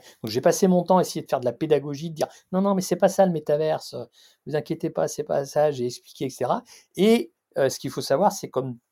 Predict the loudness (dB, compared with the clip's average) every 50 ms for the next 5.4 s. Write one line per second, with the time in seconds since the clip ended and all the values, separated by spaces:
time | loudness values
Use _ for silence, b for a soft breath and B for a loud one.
0 | _ _ _ -20 -18 -8 -6 -6 -4 -2 -2 -2 -2 -2 -2 -2 0 0 -2 -4
1 | b b b b b _ -4 -2 0 2 2 0 0 -2 -4 -6 -6 -6 -6 -6
2 | -6 -4 -4 -4 -4 -4 -6 -6 -8 -8 -4 -4 -4 -4 -4 -6 -8 -8 -6 -6
3 | -6 -8 -8 -8 -10 -10 -12 -12 -12 -14 -12 -10 -8 -8 -6 -6 -6 -8 -8 -8
4 | -10 -10 -10 -12 _ _ _ _ -20 -14 -12 -8 -4 -2 -2 -2 0 0 -2 -4
5 | -4 -6 -6 -6 -6 -6 -8